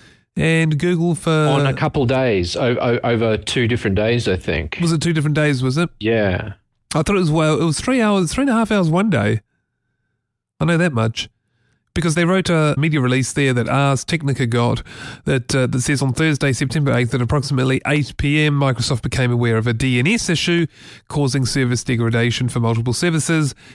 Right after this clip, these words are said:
Speaker 1: We achieved full service restoration at approximately eleven thirty P M. That's three and a half
Speaker 2: Ah.
Speaker 1: hours. But it may have been another day that I didn't quite catch there as well,
Speaker 2: There,
Speaker 1: but
Speaker 2: there was another part of the, the article where they were talking to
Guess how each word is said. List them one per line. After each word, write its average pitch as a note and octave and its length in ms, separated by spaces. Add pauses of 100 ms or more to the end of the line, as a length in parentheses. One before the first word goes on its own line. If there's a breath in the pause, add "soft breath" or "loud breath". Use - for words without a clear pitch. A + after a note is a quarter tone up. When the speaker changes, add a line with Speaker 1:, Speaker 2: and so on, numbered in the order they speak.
(120)
Speaker 1:
We A2+ 160
achieved B2+ 560
full A3+ 240
service C3+ 480
restoration C3+ 800
at B2 160
approximately B2+ 840
eleven B2+ 480
thirty A2+ 520 (380)
P C3 260
M. A2 360 (400)
That's B2 240
three B2+ 80
and A#2+ 100
a - 20
half A2+ 140
Speaker 2:
Ah. C3 60
Speaker 1:
hours. F#2+ 380 (180 loud breath)
But D3 160
it D3 60
may E3+ 100
have E3+ 100
been D3+ 120
another D3+ 240
day A#2+ 200 (380)
that C3 120
I A#2+ 60
didn't C3 220
quite A#2+ 200
catch - 340
there A2 120
as A#2 100
well, B2 220
Speaker 2:
There, C#3 160
Speaker 1:
but C3 160
Speaker 2:
there C#3+ 120
was C3+ 180
another D3 380
part C3+ 420
of A#2+ 320
the, A2+ 420 (120)
the A2+ 100
article A2 640
where G#2 400
they G#2 240
were G#2 260
talking G#2 580
to G2+ 640